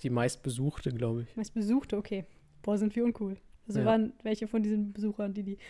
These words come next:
Speaker 2: obwohl ich fand, obwohl da, glaub ich, anscheinend viele Touristen sind, fühlte man sich doch sehr ausländisch.
Speaker 1: Mhm. Ja, ich hab mich, glaub ich, noch nie so
Speaker 2: Fremd.
Speaker 1: fremd gefühlt.
Speaker 2: Ja.
Speaker 1: Gar nicht im negativen Sinne. Also ich fand es nicht unangenehm.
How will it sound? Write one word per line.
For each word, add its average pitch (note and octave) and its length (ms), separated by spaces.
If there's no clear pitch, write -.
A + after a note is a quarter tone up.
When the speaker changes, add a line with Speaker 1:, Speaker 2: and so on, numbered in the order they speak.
Speaker 2:
obwohl C#4+ 200
ich D4+ 140
fand, C#4+ 300
obwohl A#3 200
da, D4 120
glaub A#3+ 160
ich, - 120
anscheinend A#3+ 480
viele B3+ 180
Touristen B3+ 400
sind, C#4+ 240
fühlte C#4 260
man B3+ 100
sich A#3+ 140
doch C4 160
sehr C#4 480
ausländisch. G3+ 800
Speaker 1:
Mhm. C#3+ 400
Ja, C#3+ 140
ich C#3 120
hab D3+ 140
mich, - 280
glaub C3 200
ich, C3 100
noch C3+ 140
nie C#3 160
so C3 420
Speaker 2:
Fremd. G#3 280
Speaker 1:
fremd C3 360
gefühlt. B2 580
Speaker 2:
Ja. D3 100
Speaker 1:
Gar C#3+ 160
nicht D3 200
im C#3+ 200
negativen C#3+ 580
Sinne. C3+ 300
Also C#3+ 140
ich C#3+ 100
fand D3 180
es C3+ 100
nicht C#3+ 140
unangenehm. C3 640